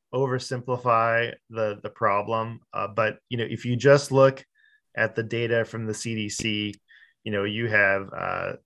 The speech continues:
you know, seven, about seven percent of, uh, kids in school with a diagnosed behavior problem. You have about seven percent diagnosed with an exa-, anxiety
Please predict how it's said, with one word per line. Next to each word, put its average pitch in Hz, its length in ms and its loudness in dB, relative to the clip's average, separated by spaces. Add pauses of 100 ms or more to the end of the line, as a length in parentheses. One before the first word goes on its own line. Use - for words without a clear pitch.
you 98 80 -8
know, 95 80 -6
seven, 120 420 2
about 113 260 0
seven 135 220 4
percent 120 640 -2
of, 110 380 0
uh, 104 220 -2 (100)
kids 120 280 -4
in 113 120 -4
school 107 720 0
with 104 140 -6
a 104 40 -4
diagnosed 98 500 -2
behavior 123 340 -2
problem. 117 460 2
You 107 180 -6
have 101 120 0
about 90 240 -8
seven 104 300 -4
percent 98 440 -4
diagnosed 98 520 -2
with 98 100 -10
an 95 120 -8
exa-, 110 460 -6
anxiety 123 840 2